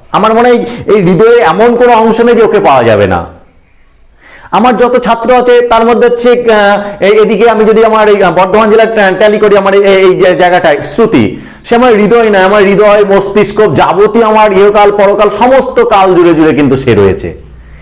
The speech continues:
তাহলে কি ভালোবাসার জায়গাটা বেশি রয়েছে না? তাহলে এটা কি নিঃস্বার্থে, দেখো স্বার্থ থাকে কি থাকে না একটু ভা-, মা-, একটু খেয়াল করো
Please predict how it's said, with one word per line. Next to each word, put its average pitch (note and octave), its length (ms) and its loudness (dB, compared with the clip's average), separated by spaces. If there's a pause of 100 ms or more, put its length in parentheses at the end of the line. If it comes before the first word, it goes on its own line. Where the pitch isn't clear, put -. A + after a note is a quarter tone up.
(120)
তাহলে G3 140 -4
কি G#3+ 80 0
ভালোবাসার D#3 460 -2
জায়গাটা F3 320 -2
বেশি G3 220 -2
রয়েছে A3+ 240 0
না? E3 140 -8 (380)
তাহলে A#3 160 0
এটা G#3 260 0
কি B3+ 120 -2
নিঃস্বার্থে, A#3 840 -2
দেখো A3 360 0
স্বার্থ - 560 -6
থাকে A#3 340 -2
কি B3 120 -2
থাকে A#3+ 240 0
না B3 60 0
একটু B3 180 -2
ভা-, E3+ 420 -6
মা-, E3 320 0
একটু B3 140 -4
খেয়াল A3+ 320 -2
করো - 420 -2